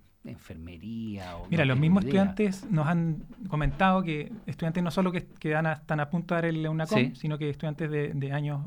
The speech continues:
Speaker 2: anteriores también les sirve para estudiar para
Speaker 1: Ya, pero,
Speaker 2: su
Speaker 1: pero, pero igualmente es, es medicina. Es que, este, es que
Speaker 2: Sí.
Speaker 1: te, que te, lo que te quiero preguntar es por la escalabilidad, porque efectivamente cuando uno plantea un, un, un negocio, una idea, un, un, un servicio o un producto que quiere poner a disposición de la gente,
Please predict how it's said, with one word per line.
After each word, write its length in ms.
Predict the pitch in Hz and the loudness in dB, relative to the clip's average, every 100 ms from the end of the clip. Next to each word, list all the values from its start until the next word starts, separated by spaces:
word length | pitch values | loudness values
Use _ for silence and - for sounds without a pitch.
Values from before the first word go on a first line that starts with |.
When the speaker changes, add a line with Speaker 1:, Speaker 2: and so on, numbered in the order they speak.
| - | -6
Speaker 2:
anteriores 480 | 151 143 147 175 247 - - - _ _ | -4 0 2 2 0 -6 -14 -14 _ _
también 260 | 139 170 | 2 4
les 120 | 196 - | 2 0
sirve 200 | 196 131 | -2 0
para 160 | 131 | 0
estudiar 380 | 131 139 139 143 | -2 -2 -2 0
para 100 | 151 | 2
Speaker 1:
Ya, 80 | 190 | 4
pero, 140 | 143 | 4
Speaker 2:
su 40 | 143 | 4
Speaker 1:
pero, 200 | 175 - | 2 0
pero 160 | 165 170 175 | 0 -2 -2
igualmente 440 | 151 175 190 202 | 0 2 2 0
es, 120 | - - | 0 -2
es 240 | 156 - - - | -4 -6 -14 2
medicina. 480 | 151 139 - 160 101 | 4 4 2 0 0
Es 160 | 127 | -4
que, 120 | 170 175 | -6 -4
este, 160 | 123 139 | -2 -2
es 260 | 330 - | -2 -10
que 140 | - 165 | -2 2
Speaker 2:
Sí. 40 | |
Speaker 1:
te, 120 | 156 | 2
que 160 | - 156 | 0 -2
te, 160 | 170 143 | 0 0
lo 80 | |
que 80 | 135 | 0
te 60 | 143 | 0
quiero 140 | 160 | -2
preguntar 180 | 156 170 | 0 0
es 40 | |
por 140 | 170 147 | 0 -2
la 80 | 131 | -2
escalabilidad, 720 | - 143 123 113 117 104 85 | 0 0 2 0 0 0 0
porque 160 | - | -4
efectivamente 440 | 131 127 185 190 196 | -6 -2 -2 0 -2
cuando 200 | 180 185 | -2 -2
uno 80 | |
plantea 380 | 180 156 - 180 | -2 -4 0 0
un, 140 | 175 - | -2 -4
un, 240 | 139 135 - | -6 -6 -4
un 120 | 135 131 | -4 -2
negocio, 400 | 127 151 143 123 | 0 0 -2 -2
una 80 | 117 | -2
idea, 560 | 120 139 135 127 120 - - - | 0 0 0 0 -2 -8 -20 -6
un, 260 | 120 117 120 | -2 -2 -2
un, 300 | 117 113 113 | -2 -2 -4
un 160 | 123 113 | -6 -6
servicio 720 | - 107 104 156 131 - 127 | -6 -8 -6 -6 -6 -2 0
o 280 | 120 117 113 | 0 0 -2
un 160 | 110 - | -2 0
producto 480 | 120 170 190 127 | 2 2 0 -4
que 100 | 107 | -4
quiere 160 | 101 110 | -4 -4
poner 160 | 104 107 | -4 -4
a 40 | |
disposición 320 | 123 98 107 | -6 -6 -4
de 80 | 113 | -2
la 80 | 120 | -4
gente, 360 | 123 113 151 | -4 -4 -4